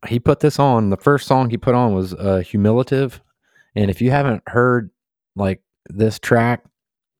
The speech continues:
before, you need to go and listen to it. It scared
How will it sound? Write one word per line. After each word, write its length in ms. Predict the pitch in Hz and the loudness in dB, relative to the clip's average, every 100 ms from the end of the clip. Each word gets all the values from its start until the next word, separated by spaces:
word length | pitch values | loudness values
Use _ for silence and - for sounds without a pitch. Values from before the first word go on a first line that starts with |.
| _ _ _ _ _ 104 | _ _ _ _ _ -4
before, 580 | 107 - 113 113 110 - | -2 0 2 2 0 -4
you 160 | 104 110 | -4 -2
need 160 | 117 | -2
to 60 | 110 | 0
go 200 | 117 110 | 2 2
and 120 | 104 | 2
listen 260 | 104 - 95 | 0 -2 -4
to 160 | 92 85 | -4 -4
it. 120 | 82 - _ _ _ _ _ _ _ _ _ _ _ _ _ - | -8 -14 _ _ _ _ _ _ _ _ _ _ _ _ _ -8
It 180 | 107 117 | -2 -2
scared 680 | - - 123 123 123 117 | -2 0 2 4 2 0